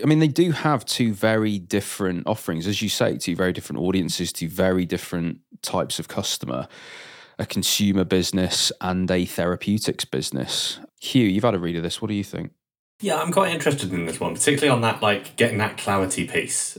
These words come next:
Speaker 2: um, of splitting up t-, the two companies. I mean,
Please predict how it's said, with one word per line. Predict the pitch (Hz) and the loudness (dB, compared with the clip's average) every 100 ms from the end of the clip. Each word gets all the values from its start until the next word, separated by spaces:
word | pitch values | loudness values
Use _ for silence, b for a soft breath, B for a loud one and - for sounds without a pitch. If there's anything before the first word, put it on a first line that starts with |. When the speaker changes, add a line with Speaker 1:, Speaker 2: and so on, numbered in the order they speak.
| - | 0
Speaker 2:
um, | 87 80 80 80 - | 2 2 0 -6 -6
of | - | -4
splitting | - 98 87 87 | -2 -2 -2 -2
up | 85 - | -4 -4
t-, | - - | -6 -4
the | 85 | -2
two | 82 90 | 0 0
companies. | 87 92 85 - - B B B B B _ _ _ _ _ | 0 -2 -2 -8 -10 B B B B B _ _ _ _ _
I | 151 | 0
mean, | 151 151 143 139 - | 4 6 6 4 0